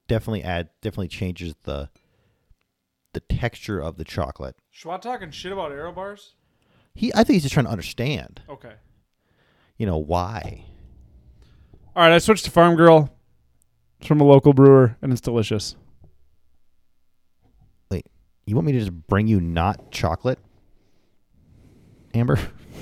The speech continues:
Speaker 1: <laughs>
Speaker 2: Anything non-chocolate that's made in Canada? Can you bring me some <laughs> Canadian candy?
Speaker 1: Oh, you, okay. You do want chocolate. You just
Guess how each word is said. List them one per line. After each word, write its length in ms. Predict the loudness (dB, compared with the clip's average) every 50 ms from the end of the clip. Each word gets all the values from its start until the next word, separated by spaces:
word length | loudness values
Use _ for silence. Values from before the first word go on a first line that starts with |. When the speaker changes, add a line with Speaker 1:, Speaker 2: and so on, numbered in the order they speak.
| -20
Speaker 1:
<laughs> 500 | -20 -20 -20 -20 -20 -20 -20 -20 -10 -2
Speaker 2:
Anything 340 | 2 4 6 6 6 6 4
non-chocolate 760 | 4 2 2 2 2 2 4 4 4 4 4 4 0 -2 -2
that's 180 | -4 -4 0
made 180 | 0 2 4 4
in 100 | 2 2
Canada? 560 | 0 0 -2 0 0 0 0 0 0 0 -2 -6 -10 -20 _ _ _ _ _ _ _ _ _ _ _ _ _ _ -20 -20 _ _ _ _ _ _ _ _ _ _ _ _ _ _ _ _ _ _ _ _ _ _ _ _ -20 -10
Can 120 | -4 -2
you 80 | -2 -2
bring 320 | -2 -4 -2 0 2 4 4
me 80 | 4
some 220 | 2 2 0 0 0
<laughs> 0 |
Canadian 460 | 2 0 0 0 0 0 0 0 0 0 -4
candy? 560 | -8 -4 -2 0 0 0 -2 -2 -2 -2 -2 -2 _ _ _ _ _ _ _ _ _ _ _ _ _ _ _ _ _ _ _ _ _ _ _ _ _ _ _ _ _ _ _ _ _ _ _ _ _ _ _ _ _ _ _ _ _ _ _ _ _ _ _ _ _ _ _ _ _ _ _ _ _ 2
Speaker 1:
Oh, 80 | 2
you, 160 | 2 0 -2 -4 -6
okay. 220 | -8 -8 -8 -10 -14 -16 _ _
You 140 | -16 -16 -12
do 180 | 0 2 2 2
want 200 | 2 0 -4 -4
chocolate. 340 | -6 -8 -8 -8 -12 -14 -8
You 100 | -6 -4 -4
just 180 | -4 -4 -6